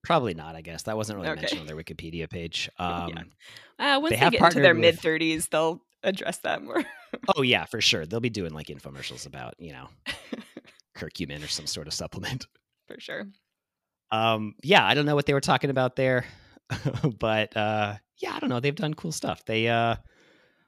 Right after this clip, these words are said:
Speaker 2: Good
Speaker 1: they
Speaker 2: for
Speaker 1: partnered
Speaker 2: them.
Speaker 1: with Hyundai, um, specifically with, like, their electric, some of their, like, electric car line, and they, uh, they partnered with, like, a racing, like, a Formula E racing, uh, company that works just with electric cars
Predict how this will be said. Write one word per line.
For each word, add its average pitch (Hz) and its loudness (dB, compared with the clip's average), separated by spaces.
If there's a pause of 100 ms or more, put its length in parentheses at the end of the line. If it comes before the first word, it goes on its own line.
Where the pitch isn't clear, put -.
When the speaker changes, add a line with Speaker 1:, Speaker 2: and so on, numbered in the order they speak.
Speaker 2:
Good 415 -8
Speaker 1:
they - -2
Speaker 2:
for - 0
Speaker 1:
partnered 160 4
Speaker 2:
them. 131 0
Speaker 1:
with 117 0
Hyundai, 135 2 (160)
um, 101 0
specifically 117 -2
with, 104 -4
like, 101 -4
their 82 -6 (800)
electric, 95 -6 (140)
some 104 -4
of 98 -4
their, 92 -2
like, 90 -4
electric 87 -8
car 104 -2
line, 101 -4 (220)
and 82 -8
they, 85 -4
uh, 80 -6
they 90 -12
partnered 135 -6
with, 107 -6
like, 101 -4
a 92 -4
racing, 117 -4 (200)
like, 120 -4
a 98 -2
Formula 120 -2 (100)
E 104 -4
racing, 123 -4 (920)
uh, 120 -4
company 131 -4
that 123 -2
works 113 -4
just - -4
with 123 -6
electric 113 -6
cars 120 -8